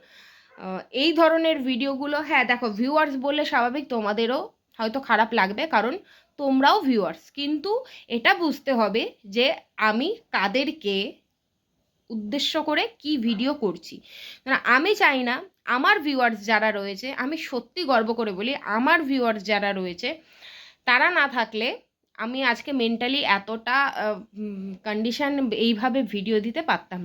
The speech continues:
না, এতটা আমার মেন্টালি কন্ডিশন ভালো থাকতো না। আজকে তাদের জন্যই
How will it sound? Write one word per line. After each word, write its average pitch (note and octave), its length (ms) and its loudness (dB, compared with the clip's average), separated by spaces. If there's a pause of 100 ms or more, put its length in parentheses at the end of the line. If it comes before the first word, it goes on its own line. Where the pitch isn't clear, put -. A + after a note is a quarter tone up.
না, F3 60 -12 (100)
এতটা A#3+ 220 -10
আমার B3+ 180 -2
মেন্টালি G#3 500 -2
কন্ডিশন F#3 400 -4
ভালো F#3 220 -2 (100)
থাকতো - 340 -14
না। G3 60 -14 (340)
আজকে F#3 180 -14
তাদের G3+ 320 -4
জন্যই D4 340 -2